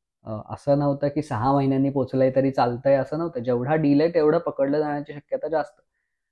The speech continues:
आणि संभाजी महाराजांना घेऊन जाऊन एवढा प्रवास करणं शक्य नव्हतं. So त्यांनी महत्वाची आणि ओळखीची माणसं कोण, तर ह्या तिघांकडे श-, संभाजी महाराजांना ठेवलं. एक ब्राह्मण मुलगा म्हणून ठेवलं. त्यांचा वेश बदलला, त्यांना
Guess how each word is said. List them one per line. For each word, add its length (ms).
आणि 200
संभाजी 520
महाराजांना 680
घेऊन 600
जाऊन 360
एवढा 340
प्रवास 360
करणं 240
शक्य 320
नव्हतं. 280
So 120
त्यांनी 420
महत्वाची 760
आणि 200
ओळखीची 420
माणसं 340
कोण, 260
तर 120
ह्या 160
तिघांकडे 880
श-, 400
संभाजी 340
महाराजांना 540
ठेवलं. 240
एक 200
ब्राह्मण 480
मुलगा 380
म्हणून 260
ठेवलं. 260
त्यांचा 480
वेश 440
बदलला, 520
त्यांना 380